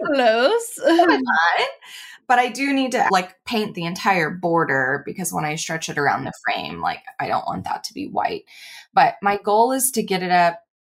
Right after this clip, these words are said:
Speaker 2: by the end of this week, maybe, because it's spooky season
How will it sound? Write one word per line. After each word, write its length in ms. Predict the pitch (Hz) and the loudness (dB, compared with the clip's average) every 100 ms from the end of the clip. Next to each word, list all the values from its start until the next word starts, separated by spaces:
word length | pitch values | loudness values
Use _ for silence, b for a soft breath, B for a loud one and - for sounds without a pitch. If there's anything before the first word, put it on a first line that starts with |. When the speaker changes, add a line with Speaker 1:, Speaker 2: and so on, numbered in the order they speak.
| - | -4
Speaker 2:
by 180 | 180 180 | 2 2
the 80 | 175 | 2
end 140 | 185 | -2
of 80 | 196 | -2
this 220 | 208 185 | 0 -2
week, 420 | 170 165 214 233 254 | -2 -2 -2 -4 -4
maybe, 680 | 254 269 285 294 330 330 - _ _ _ - | -2 0 0 0 -2 -6 -14 _ _ _ -4
because 260 | 202 - - | -2 0 0
it's 180 | 202 - | 0 -2
spooky 520 | - - 208 220 370 | -4 0 2 2 0
season 800 | 349 - 160 160 - - - 170 | -4 2 2 2 0 0 -2 -4